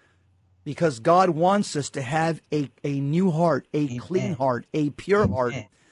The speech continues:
Speaker 1: And so God is planting the heart of his son in us in this surgery that we call life, that we
Speaker 2: Yes.
Speaker 1: call obedience,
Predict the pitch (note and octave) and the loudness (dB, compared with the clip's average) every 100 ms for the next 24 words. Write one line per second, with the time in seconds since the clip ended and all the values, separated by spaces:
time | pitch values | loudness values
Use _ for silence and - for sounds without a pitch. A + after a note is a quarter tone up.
0 | _ _ _ _ - D#3 - D#3+ C3 E3+ | _ _ _ _ -4 -4 0 -2 2 2
1 | G3 F#3 - - - F#3 G#3+ A3 - E3 | 4 2 -2 -10 -4 2 4 2 0 -4
2 | C#3+ C3 A2+ - F#3 F#3 - D#3 C#3+ D3 | -2 -4 -6 -4 0 0 0 -4 -2 -6
3 | - - - - G3 F#3 C#3+ C3 - _ | -6 -4 -2 0 0 0 -2 -6 -10 _
4 | _ _ _ _ G#3 A#3 G3 C3 - - | _ _ _ _ 2 4 4 2 -2 -4
5 | - _ _ _ - E3 D3 D#3 - - | -8 _ _ _ 0 0 2 0 0 4
6 | G3 A3+ G3 C3+ D3 D3 D3 - _ _ | 6 6 4 0 0 0 -2 -6 _ _
7 | - C#3+ C#3+ E3 F3 - E3 D#3+ D#3 D3 | -4 -2 0 0 -2 -4 2 4 4 2
8 | - _ C3+ C#3 E3 E3+ C3 - - - | -6 _ -10 -4 0 0 -2 -8 -16 -20
9 | _ _ _ C3+ C#3+ C#3+ E3+ - E3 E3 | _ _ _ -8 -6 -2 -4 0 2 4
10 | D#3+ - D3+ C3+ A#2 F3+ G#3+ F3 B2+ A#2+ | 2 2 0 0 0 2 4 2 0 -4
11 | - | -8